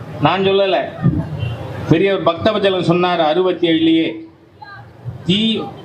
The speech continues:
விஷக்கிருமிகள் பரவ துவங்கி விட்டன. ஐம்பத்தி ஏழு வருஷம் வளர்ந்த விஷக்கிருமிகளை எதிர்கொள்ள வேண்டிய ஒரு கட்டாயம் இப்ப நமக்கு ஏற்பட்டிருக்கு.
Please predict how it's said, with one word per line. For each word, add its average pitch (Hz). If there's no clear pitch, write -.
விஷக்கிருமிகள் 226
பரவ 190
துவங்கி 151
விட்டன. 107
ஐம்பத்தி 214
ஏழு 202
வருஷம் 220
வளர்ந்த 190
விஷக்கிருமிகளை 185
எதிர்கொள்ள 214
வேண்டிய 175
ஒரு 135
கட்டாயம் 196
இப்ப 190
நமக்கு 135
ஏற்பட்டிருக்கு. 143